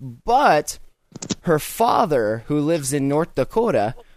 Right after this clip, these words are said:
worries about the effects of the drug on her brain development.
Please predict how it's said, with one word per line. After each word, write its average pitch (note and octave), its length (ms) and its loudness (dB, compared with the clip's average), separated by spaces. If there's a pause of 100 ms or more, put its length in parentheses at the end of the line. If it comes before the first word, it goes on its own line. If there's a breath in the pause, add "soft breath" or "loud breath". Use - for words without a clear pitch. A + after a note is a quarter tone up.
(140)
worries D#3 640 2
about A2+ 300 0
the A2+ 120 -2
effects - 480 -4
of A#2+ 140 -8
the F#3 60 -4
drug A#2+ 360 -4
on G2+ 140 -4
her C3+ 120 -8
brain F#3 420 -2
development. E2 840 -8